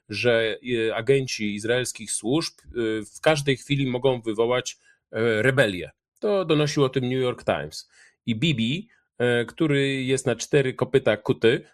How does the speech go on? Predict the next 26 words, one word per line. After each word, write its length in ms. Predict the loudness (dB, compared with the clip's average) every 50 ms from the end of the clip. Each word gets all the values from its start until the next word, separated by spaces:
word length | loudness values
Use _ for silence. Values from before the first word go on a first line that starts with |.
| _ _ _
e, 140 | -4 -4
przekonał 480 | -2 0 -2 2 2 4 4 4 2 0
Trumpinio, 680 | 0 -2 -2 -2 -2 -4 -2 0 0 2 2 0 -2 -6 -14 _ _ _ -6
że 180 | 2 4 4
jeżeli 340 | 4 4 2 0 0 0 0
rozpocznie 540 | 0 -2 -4 -2 0 0 0 2 0 0 0
tą 220 | 2 0 0 0
wojnę, 440 | 2 2 2 2 2 0 -2 -2 -2
no 120 | -2 -4 -4
to 280 | 0 2 2 2 2
agenci 380 | 0 -2 0 -2 -2 -2 -4 -6
Mossadu 380 | -4 -4 -2 0 0 0 0 -2
się 160 | -2 -2 -4
uruchomią, 680 | -2 -2 -4 -4 -2 -2 -2 0 0 0 0 0 -2 -2 -4 -10 -20 _ _ _
naród 560 | -2 2 2 4 4 4 2 0 -2 -2 -8 _ _
irański 560 | 0 0 2 2 2 0 -2 -4 -8 -10 -8
powstanie, 840 | -6 -6 -6 -6 -10 0 2 2 2 2 2 0 -2 -2 -4 -6 -8 -14 _ _ _ _
obali 440 | -2 2 4 4 4 4 2 0 -2
reżim 300 | -2 -2 -2 -2 -2 -2
ajatollahów 720 | -2 -2 -2 -2 -2 -2 0 0 0 -2 -2 -4 -6 -6 -6
i 60 | -6
po 140 | -4 -4 -4
trzech 340 | -4 -2 -2 -2 -2 -2 -2
dniach 380 | -2 0 0 0 0 -2 -6 -12 -20 _ _ _ _
Trumpinio 640 | 0 0 0 0 -4 -4 0 2 2 2 2 0
ogłosi, 640 | -4 -4 -2 -2 -2 -2 -2 -4 -4 -4 -4 -6 -10